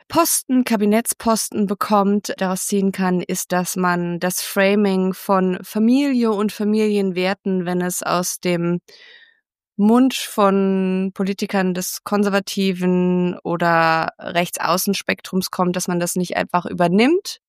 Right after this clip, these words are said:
unkritisch, sondern sich ganz klar macht, wer damit gemeint ist, nämlich, äh, unter Familien. Äh, mit Familien sind heterosexuelle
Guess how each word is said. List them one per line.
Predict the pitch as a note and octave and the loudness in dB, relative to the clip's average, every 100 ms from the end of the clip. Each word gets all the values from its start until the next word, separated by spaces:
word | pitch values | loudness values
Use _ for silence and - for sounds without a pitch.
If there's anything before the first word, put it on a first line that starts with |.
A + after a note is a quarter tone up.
| - | -2
unkritisch, | A#3+ B3+ - B3 A#3+ - | 0 0 -2 -4 -4 -4
sondern | F3+ F3+ G3+ G3+ G3 | -4 0 2 2 0
sich | F3 F#3 - - - | -2 -4 -6 -10 0
ganz | F3+ G3 - - - | 0 0 -6 -10 -8
klar | F#3+ F3 F#3 | -4 0 2
macht, | F#3 F3+ - - | 2 0 0 -4
wer | F3+ F3 | -2 0
damit | E3+ E3 - | -2 -4 -6
gemeint | D#3+ C#3 D3 - | -4 -4 -4 -8
ist, | - - - | -12 -12 -8
nämlich, | D3+ D3+ D#3 - - - - | -6 -6 -8 -12 -18 -20 -16
äh, | D3 | -12
unter | - D#3+ E3 D#3+ | -8 -4 -4 -4
Familien. | E3+ F3+ A#3+ D4+ C#4 B3 A#3+ - - - - - - | -2 2 2 4 4 2 2 -2 -16 -20 -20 -20 -14
Äh, | - F#3 | -6 -4
mit | F#3 | -2
Familien | F#3+ F#3+ G#3 G#3+ G3 G3 F#3+ - | 0 2 2 2 2 4 2 0
sind | E3+ F3 F3 F3+ F3+ - | -4 0 2 0 -2 -12
heterosexuelle | D#3+ F3+ F#3+ F3 - E3 - E3 E3 | -10 -4 -2 -2 -4 -6 -2 -2 0